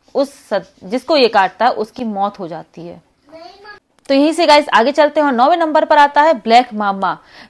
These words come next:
ब्लैक मामा आप पूरे अफ्रीका में, लगभग पूरे अफ्रीका में ब्लैक मामा पाए जाते हैं और अफ्रीका में ज्यादातर मौत इसी सांप के डसने के कारण होती है। और यह सांप अफ्रीका में जितने भी लोगों को सांप काटता है उन सभी मौतों में जिम्मेदार में सबसे नंबर वन पे आता है। इसी की वजह से लगभग अफ्रीका में ज्यादातर सांप से काटने से मौत होती है।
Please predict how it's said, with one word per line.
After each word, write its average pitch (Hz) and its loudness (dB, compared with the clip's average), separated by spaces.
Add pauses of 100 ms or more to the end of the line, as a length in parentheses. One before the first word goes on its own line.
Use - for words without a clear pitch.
ब्लैक 302 2
मामा 339 4
आप 311 4
पूरे 311 0
अफ्रीका 277 0
में, 302 0
लगभग 285 4
पूरे 320 0
अफ्रीका 269 0
में 285 -2
ब्लैक 226 0
मामा 226 -2
पाए 202 2
जाते 285 2
हैं 302 0
और 302 4
अफ्रीका 262 0
में 302 -2
ज्यादातर 269 2
मौत 240 0 (100)
इसी 320 -2
सांप 226 -2 (100)
के 214 -6
डसने 214 -4
के 208 -12
कारण 202 -4
होती 226 -10
है। - -20
और 302 6
यह 302 6
सांप 339 4
अफ्रीका 294 2
में 339 2
जितने 269 -2
भी 349 2
लोगों 285 6
को 254 2
सांप 247 0
काटता 226 2
है 294 0
उन 320 0
सभी 311 0
मौतों 247 0
में 294 -2 (140)
जिम्मेदार 226 0
में 269 -2
सबसे 269 -6
नंबर 208 -4
वन 185 -4
पे 185 -6
आता 175 -4
है। 190 -4
इसी 285 -6
की 320 -2
वजह 277 2
से 294 -4
लगभग 247 2
अफ्रीका 214 -6
में 240 -6
ज्यादातर 226 -2
सांप 202 -6
से 262 -8
काटने 185 -4
से 262 -14
मौत 269 -8
होती 190 -14
है। 160 -14